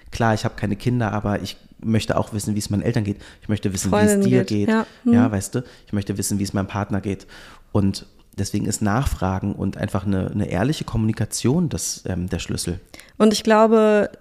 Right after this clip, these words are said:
Speaker 2: tatsächlich auch, und die Erfahrung habe ich irgendwie selbst auch gemacht, weil ich normalerweise oder früher irgendwie mehr so der Typ war, ah, ich mach alles mit mir alleine aus
Speaker 1: Mhm.
Speaker 2: und ich will irgendwie andere Leute nicht mit meinen Feelings belasten und so.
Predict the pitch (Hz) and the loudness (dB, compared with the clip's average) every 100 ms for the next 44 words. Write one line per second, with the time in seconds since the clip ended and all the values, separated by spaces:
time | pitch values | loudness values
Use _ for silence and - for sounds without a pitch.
0 | - - 208 202 208 202 196 - 185 185 | -12 -2 -2 2 2 2 -2 0 2 4
1 | 220 302 - - - _ _ _ - 214 | 6 4 2 -16 -20 _ _ _ 0 2
2 | 208 208 208 208 208 208 202 202 - 202 | 6 4 4 4 6 6 4 0 0 4
3 | 196 190 180 - - - - - - - | 4 2 -2 -16 -20 -20 -20 -20 -20 -20
4 | - - - 185 185 208 - 208 - 196 | -20 -14 -4 4 4 4 2 0 4 4
5 | 196 - 190 190 185 190 196 190 185 180 | 2 2 0 2 2 4 4 4 4 0
6 | - 185 180 - 226 247 254 226 208 202 | -2 2 2 2 4 6 6 6 6 6
7 | 196 196 202 196 185 - 196 185 180 180 | 6 6 6 4 2 0 -2 0 2 2
8 | 180 185 190 180 - 180 185 175 175 196 | 0 -2 0 0 0 -2 0 2 4 4
9 | 220 208 196 196 196 - 190 180 - 185 | 4 4 6 6 4 0 -2 -2 0 2
10 | 180 185 180 180 175 180 180 180 180 - | 4 4 2 0 2 2 2 2 2 0
11 | 175 175 175 180 170 175 175 - - - | -2 0 -2 0 0 0 -2 -6 -20 -20
12 | - - 240 226 - 208 202 208 - 208 | -2 4 6 6 4 0 2 2 0 0
13 | 196 196 196 | 2 2 2